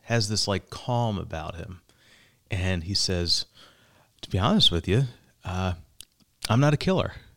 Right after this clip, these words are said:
<laughs> I don't need this. Uh, you know, you can, I will help you lobby. I will help you, uh,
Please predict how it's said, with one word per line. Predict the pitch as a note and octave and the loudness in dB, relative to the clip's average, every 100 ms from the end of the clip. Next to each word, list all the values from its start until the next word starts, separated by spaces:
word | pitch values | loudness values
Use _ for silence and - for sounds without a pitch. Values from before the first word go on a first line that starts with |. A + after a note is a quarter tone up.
| _ | _
<laughs> | - - - _ _ _ - - - - - - - - - - - - - | -6 -4 -10 _ _ _ -4 -4 -8 -18 -20 -10 -10 -6 -4 -4 -6 -10 -2
I | - F3+ | 4 6
don't | G3+ G#3 | 8 8
need | A2 F2+ | 6 4
this. | E2 D#2 - - - - - - _ | 2 2 0 -2 -8 -18 -18 -20 _
Uh, | G#2 G#2 G2+ G2+ - - - _ - | 6 8 8 6 2 -16 -20 _ -14
you | D#3+ D#3+ D3 C3 | -8 -4 4 8
know, | B2 A#2 - | 10 8 6
you | C3 | 4
can, | C3 C#3 A#2+ - - - | 6 8 6 4 -12 4
I | G#2 | 6
will | G2 | 8
help | G2 G#2 | 6 6
you | F#2 | 4
lobby. | F2 A2 B2+ B2+ A#2+ | 6 8 8 6 6
I | F2+ | 6
will | E2+ | 4
help | E2 F#2+ | 4 2
you, | F2+ F2 F2+ - | 2 0 0 0
uh, | E2+ E2 | 0 0